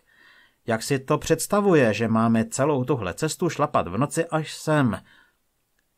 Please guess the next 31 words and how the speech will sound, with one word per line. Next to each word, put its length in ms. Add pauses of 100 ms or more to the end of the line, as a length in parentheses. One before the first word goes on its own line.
(300)
„Ale 200 (100)
on 280
odsud 500
neodjel,“ 840 (260)
trval 380
na 80
svém 320
hlídač. 600 (380)
„Dlouho 380
do 160
noci 260
jsme 160
si 120
povídali 720
a 80
nehnul 380
se 140
odsud.“ 560 (960)
Ještě 380
jsem 200
se 160
divil, 400
že 120
se 180
sáhib 440
ředitel 540
nemá 340
k 60
tomu, 340
abychom 420
vyjeli, 600